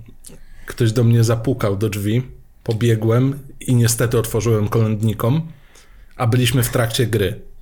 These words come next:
Wszyscy wiemy doskonale, jak działa, e, granie online, no z pauzowaniem słabo. Więc popatrzyłem na nich i powiedziałem: „Sorry, nie tym razem”, i zamknąłem drzwi. Było mi tak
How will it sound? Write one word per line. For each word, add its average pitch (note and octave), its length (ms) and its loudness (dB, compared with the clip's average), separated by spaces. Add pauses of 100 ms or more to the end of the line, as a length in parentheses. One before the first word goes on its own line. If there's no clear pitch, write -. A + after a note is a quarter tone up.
Wszyscy C#3+ 500 0
wiemy A#2+ 340 4
doskonale, A2+ 560 4
jak G#2+ 160 0
działa, G#2+ 440 2 (600)
e, G2+ 440 0 (160)
granie B2 560 2
online, B2+ 600 4 (100)
no C3 160 4
z - 80 -2
pauzowaniem C3+ 680 2
słabo. G#2 540 0 (300)
Więc A#2 140 2
popatrzyłem B2+ 460 2
na B2+ 120 4
nich B2 160 2
i A#2 40 0
powiedziałem: A#2+ 540 4
„Sorry, C3+ 380 2
nie B2+ 140 2
tym A#2+ 180 2
razem”, A#2+ 320 4
i - 40 2
zamknąłem - 520 0
drzwi. - 340 -6 (1200)
Było C#3 140 4
mi C3+ 100 4
tak D#3 240 -2